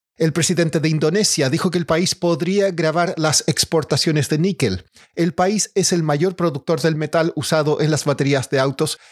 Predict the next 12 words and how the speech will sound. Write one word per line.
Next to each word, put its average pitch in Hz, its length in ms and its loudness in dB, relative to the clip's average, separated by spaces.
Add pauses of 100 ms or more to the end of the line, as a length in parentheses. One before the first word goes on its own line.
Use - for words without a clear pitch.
(120)
y 165 60 0
su 202 140 2
presidente, 180 680 0
Joko 151 280 0
Widodo, 147 560 0 (240)
quiere 202 240 0
que 190 120 -2
Tesla 180 360 0
fabrique 156 440 0
sus 180 200 -2
automóviles 160 720 0
localmente. 135 1040 0